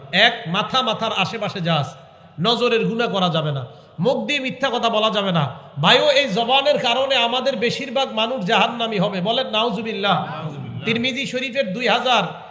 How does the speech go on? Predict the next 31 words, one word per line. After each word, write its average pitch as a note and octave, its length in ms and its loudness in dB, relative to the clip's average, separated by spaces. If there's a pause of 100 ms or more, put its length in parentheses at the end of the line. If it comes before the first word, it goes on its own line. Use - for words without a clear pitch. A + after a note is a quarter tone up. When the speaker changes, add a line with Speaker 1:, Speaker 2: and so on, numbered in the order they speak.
(140)
Speaker 1:
ছয়শো B3+ 440 2
ষোলো B3 260 -2
নম্বর B3+ 320 0
হাদিস, G#3 340 -2
ছাব্বিশশো A#3 800 4
ষোলো B3+ 220 -2
নম্বর A#3 320 0
হাদিস, F#3+ 340 -2 (400)
রসুল A#3 340 0
করিম A#3 260 0
সাল্লাল্লাহু A3+ 440 0
আলাইহি G#3 120 -2
সাল্লাম G3 340 -4
বলেন, A3 280 2 (400)
"হাল G#3 320 2
ইয়াকুব্বুন G#3 500 -2
নাস A3 560 4
ফিন G#3+ 180 -6
নার A#3 240 2 (160)
আলা A3+ 220 2
ওয়ুজুহিহিম G#3 680 0 (300)
আও A3+ 140 0
আলা A#3+ 280 6
মানাখিরিহিম A3 720 4 (120)
ইল্লা A#3+ 260 0
হাসাইদু G#3 720 -4
আলসিনাতিহিম?" B3+ 840 0 (400)
মানুষ, A#3+ 360 2
বেশিরভাগ C4 640 2
মানুষকে A#3+ 420 -2
আল্লাহ G3 480 0